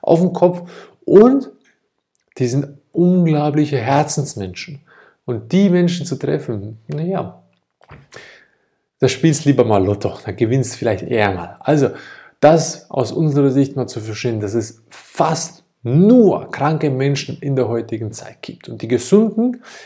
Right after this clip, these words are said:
die werden runtergeputzt, die werden zu Sau gemacht. Also auch wir werden natürlich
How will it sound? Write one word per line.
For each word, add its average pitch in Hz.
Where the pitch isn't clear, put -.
die 135
werden 151
runtergeputzt, 143
die 107
werden 131
zu -
Sau 135
gemacht. 131
Also 107
auch 127
wir 170
werden 127
natürlich 117